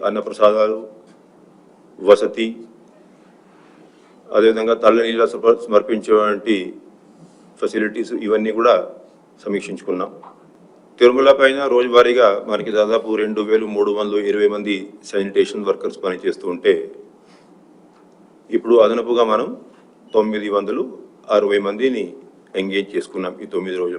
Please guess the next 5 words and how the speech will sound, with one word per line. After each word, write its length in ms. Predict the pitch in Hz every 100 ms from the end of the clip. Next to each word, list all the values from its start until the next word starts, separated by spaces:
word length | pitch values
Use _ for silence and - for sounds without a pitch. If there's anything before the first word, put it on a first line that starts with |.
| 85
పాటు. 200 | 80 - - _ _ _ _ 101
టాయిలెట్స్, 480 | 101 101 98 - 101 - - - _ _ _ _
స్ట్రీట్స్ 440 | - 104 101 - 101 107 -
ఇవన్నీ 320 | 101 101 110
కూడా 340 | 110 110 98